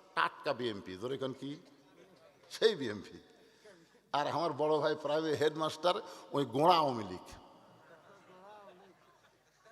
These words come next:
আর আমি হচ্ছিলাম মাদ্রাসার, আমি হলাম মাদ্রাসার।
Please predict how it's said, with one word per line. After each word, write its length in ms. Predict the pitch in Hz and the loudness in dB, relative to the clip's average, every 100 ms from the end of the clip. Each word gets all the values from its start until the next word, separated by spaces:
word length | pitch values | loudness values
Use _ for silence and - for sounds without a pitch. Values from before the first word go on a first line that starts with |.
| - _ - - - - | -20 _ -20 -20 -12 6
আর 140 | 185 | 8
আমি 280 | 180 226 277 | 8 8 8
হচ্ছিলাম 400 | 196 - - 202 | 6 6 2 4
মাদ্রাসার, 540 | 185 180 160 - 113 | 0 0 -4 -4 -6
আমি 160 | 123 185 | -4 -2
হলাম 200 | 185 170 | -2 -2
মাদ্রাসার। 480 | 160 147 151 165 | -4 -4 -6 -4